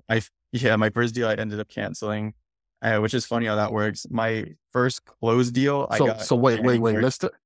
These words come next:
Speaker 2: let's talk about
Speaker 1: Yeah.
Speaker 2: that, that first, that first deal, that, that mistake. So,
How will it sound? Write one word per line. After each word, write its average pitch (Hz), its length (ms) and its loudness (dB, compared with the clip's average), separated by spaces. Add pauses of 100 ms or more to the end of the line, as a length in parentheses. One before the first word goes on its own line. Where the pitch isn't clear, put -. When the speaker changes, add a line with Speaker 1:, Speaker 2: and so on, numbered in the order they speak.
(320)
Speaker 2:
let's 139 140 0
talk 165 200 4
about 127 240 2
Speaker 1:
Yeah. 120 60 0
Speaker 2:
that, 110 140 -4
that 107 160 -2
first, - 480 -4
that 110 180 -8
first 104 320 -2
deal, 101 260 4
that, 95 260 -4
that 101 160 -6
mistake. 90 560 -8
So, 92 320 -4